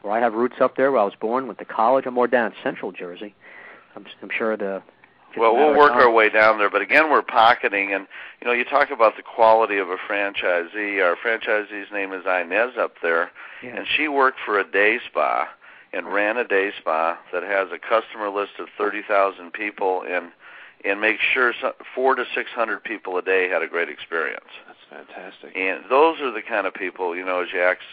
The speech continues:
Speaker 2: about our operators and, and who they should be, you know, here's somebody that understands pampering.
Speaker 3: Right, absolutely.
Speaker 2: You know, so we're real excited about that. New Jersey was a little bit off the beaten path for us, but
Speaker 3: Right.
Speaker 2: her and her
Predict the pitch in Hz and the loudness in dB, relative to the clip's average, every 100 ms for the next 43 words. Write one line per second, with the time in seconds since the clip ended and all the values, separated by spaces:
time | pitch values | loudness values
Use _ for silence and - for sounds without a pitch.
0 | - 90 92 85 85 87 - 87 82 85 | -12 -4 0 2 2 0 -2 -6 -4 -4
1 | 82 87 87 85 80 87 85 92 90 87 | -4 -8 -10 -14 -14 -14 -14 -10 -6 -6
2 | 80 - - 95 92 80 - - - - | -6 -10 -4 -2 -2 -6 -14 -20 -14 -8
3 | 107 139 - 113 104 95 90 95 87 - | -2 -2 0 -2 -2 -2 -2 -4 -4 -6
4 | - 98 95 90 - 104 87 - 65 - | -2 0 0 -4 -8 -6 -6 -6 -12 -12
5 | - _ - 98 90 92 92 98 87 90 | -20 _ -14 -12 -12 -14 -16 -16 -14 -14
6 | - 87 _ - 80 82 104 110 117 139 | -14 -16 _ -12 -12 -8 -6 -4 0 4
7 | 131 98 - 101 95 90 87 85 - 90 | 4 2 0 2 4 2 0 0 2 0
8 | 87 104 - 143 139 123 104 90 98 123 | 0 -4 2 2 2 -2 -2 -4 -4 0
9 | 147 139 110 104 104 104 - 101 98 - | 0 2 2 6 6 4 -2 -8 -8 -10
10 | - 101 95 95 - 87 87 87 - 90 | -4 2 2 0 -4 -2 0 -4 -4 -6
11 | 90 - - 107 98 - 123 120 120 104 | -6 -12 -14 -12 -14 -4 4 6 6 4
12 | 104 | 2